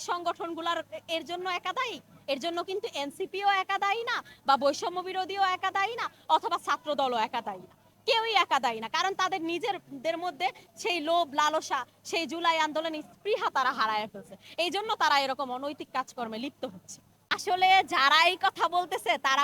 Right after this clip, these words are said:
মূলত শেখ হাসিনাকে আবার পুনর্বাসন করার চেষ্টা করতেছে, এটা তাদের একটা ট্রিক্স, আর কিছুই না। কারণ কি, আমি একটু বলি,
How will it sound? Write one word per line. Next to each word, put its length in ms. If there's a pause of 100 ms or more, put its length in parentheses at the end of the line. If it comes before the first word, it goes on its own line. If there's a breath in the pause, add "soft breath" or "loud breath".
মূলত 220 (140)
শেখ 240
হাসিনাকে 440 (340 loud breath)
আবার 280
পুনর্বাসন 540 (100)
করার 280
চেষ্টা 300
করতেছে, 300 (280 loud breath)
এটা 220
তাদের 260
একটা 140 (100)
ট্রিক্স, 300 (160)
আর 160
কিছুই 340
না। 40 (280 loud breath)
কারণ 280
কি, 80 (140)
আমি 160
একটু 120 (100)
বলি, 180